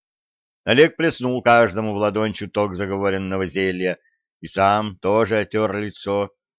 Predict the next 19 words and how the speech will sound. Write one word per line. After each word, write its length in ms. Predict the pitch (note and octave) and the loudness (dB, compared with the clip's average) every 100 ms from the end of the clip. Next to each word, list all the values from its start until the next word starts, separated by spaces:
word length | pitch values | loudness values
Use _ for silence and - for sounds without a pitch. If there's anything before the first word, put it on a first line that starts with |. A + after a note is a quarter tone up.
| _ - | _ -6
постаравшись, 960 | G2+ - D3+ E3+ - C#3+ B2+ - - | -4 2 4 4 2 -8 -10 -10 -12
чтобы 240 | - G2 G2 | -6 -4 -2
часть 400 | A#2 G#2+ - F2+ | 2 2 0 -6
влаги 460 | F2 G#2 A2 C3 | 0 2 2 0
попала 560 | C3+ A2+ - E2+ F2 F#2 | -6 -6 -2 -2 0 -2
на 160 | A2+ | -4
веки. 480 | B2 G2+ C#2+ - G1+ _ _ _ _ _ _ _ _ | -4 -4 -6 -14 -20 _ _ _ _ _ _ _ _
После 360 | E3 F3+ - G2 | 2 2 2 -4
чего 260 | - G2 F2 | -2 -2 0
обоз 500 | F2 B2+ E3 - - _ _ _ _ | 0 2 2 0 -8 _ _ _ _
выполз 540 | - E3 E3 C#3 C3+ - | 2 2 4 0 0 -4
на 200 | G2 A#2 | -2 -2
тракт 540 | - G2+ A2 A2+ F#2+ - | -2 0 2 2 0 -8
и 200 | E3 E3+ | -4 -4
довольно 460 | A2+ G2+ F#2+ E2+ E2 | 0 0 0 -2 -2
быстро 500 | A#2+ F3 - C3 C3 | 0 0 -2 -4 -2
покатил 560 | - E2+ D#2+ G#2 A2+ | -4 -8 -8 -6 -6
к 60 | - | -6
северу. 640 | - F2 F2 D2+ C2 A1 | -8 -2 -2 -4 -8 -14